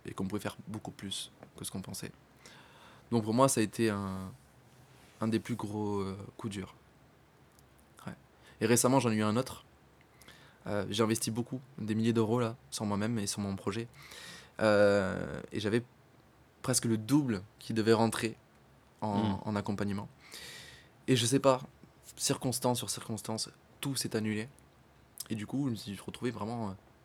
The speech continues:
Speaker 1: waouh, comment je vais faire ? Et comment je m'en suis sorti ? C'est que j'ai vraiment appris à, à me dire, à renforcer en fait cette conviction que tout est bon.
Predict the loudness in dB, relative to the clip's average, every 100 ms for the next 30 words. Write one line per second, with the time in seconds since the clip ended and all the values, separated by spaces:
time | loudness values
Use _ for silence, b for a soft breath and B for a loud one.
0 | -14 -2 -2 -2 -8 _ -20 -10 -6 -4
1 | -4 -6 -10 -12 -20 -20 -20 -20 -20 -20
2 | -16 -16 -10 -4 2 2 2 0 0 -2
3 | -4 -6 -10 B B B B 2 4 4
4 | 4 4 4 0 -2 -6 -6 -2 -2 -2
5 | -4 -2 0 0 -2 -4 -2 -2 0 -2
6 | -4 -18 -20 -20 _ -20 _ 0 2 6
7 | 4 4 0 -2 0 0 0 0 -2 0
8 | -2 -4 -8 -20 -10 -10 -10 -12 -6 -6
9 | -6